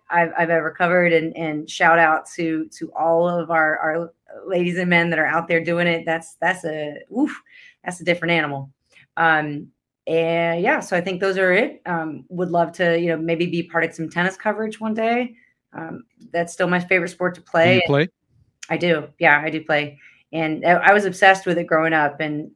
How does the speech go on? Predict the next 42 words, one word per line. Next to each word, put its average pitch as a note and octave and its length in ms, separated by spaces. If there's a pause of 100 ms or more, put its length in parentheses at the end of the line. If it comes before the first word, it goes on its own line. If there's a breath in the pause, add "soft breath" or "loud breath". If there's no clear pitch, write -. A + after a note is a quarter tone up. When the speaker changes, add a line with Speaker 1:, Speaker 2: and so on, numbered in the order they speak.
(160)
Speaker 1:
and D3+ 300
wanted D#3+ 420
to, D3 480 (420 soft breath)
I F3+ 60
wanted B3 220
to - 80
go A#3 80
to G#3+ 100
Nick G#3+ 240
Bollettieri F#3 640
Academy, D3+ 720
which E3+ 200
is D#3+ 100
now F3+ 220
Speaker 2:
Okay. E3+ 100
Speaker 1:
I E3+ 40 (140)
M E3 80
G, C#3+ 420
which - 140
is D3+ 100
really E3+ 220
Speaker 2:
Mm-hmm. D3+ 100
Speaker 1:
weird, C3 400
but E3 140
yeah, B2 240 (480)
I E3+ 120
begged F3+ 300
my F3 120
mom E3 180
to E3 80
send E3 200
me D#3 60
to, D3+ 220
to - 160
Nick D#3 220
Bollettieri. C#3+ 580 (1080)
Speaker 2:
So - 260
were A#2 160
you A#2+ 220
that B2 240
good? D3 260 (480)
Speaker 1:
No, F#3 500